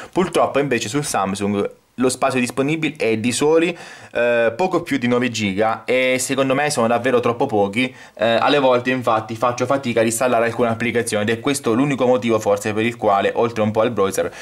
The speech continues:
non sono molto contento del mio Galaxy S quattro. Quindi complimenti almeno a questo punto di vista per la Samsung, per questa capacità inserita sul, eh, sul, sul Note. E nonostante io abbia installato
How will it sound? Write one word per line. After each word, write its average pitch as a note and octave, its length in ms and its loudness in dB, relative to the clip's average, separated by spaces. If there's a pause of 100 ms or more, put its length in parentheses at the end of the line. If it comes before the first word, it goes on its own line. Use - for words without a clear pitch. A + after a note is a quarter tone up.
(140)
non C#3+ 200 2
sono B2 220 2
molto D3 320 2
contento A#2 480 2
del A2+ 100 2
mio A2+ 220 2
Galaxy G#2+ 500 0
S A#2+ 320 -2
quattro. - 420 0 (280)
Quindi D#3+ 240 4
complimenti D#3+ 800 2
almeno C3 420 4
a B2 80 2
questo C#3 240 -6
punto C3+ 220 -2
di C3+ 80 0
vista B2 260 0
per B2+ 180 2
la C3 120 2
Samsung, B2+ 600 -2
per C3 600 0 (880)
questa C3 360 0
capacità B2 400 0
inserita A2+ 500 0
sul, G2 300 -2
eh, F#2+ 720 0
sul, F#2+ 500 -2
sul G2 160 -2
Note. - 460 -2 (420)
E B3+ 340 2
nonostante E3 460 2
io D#3 60 2
abbia C3+ 140 0
installato C3 580 0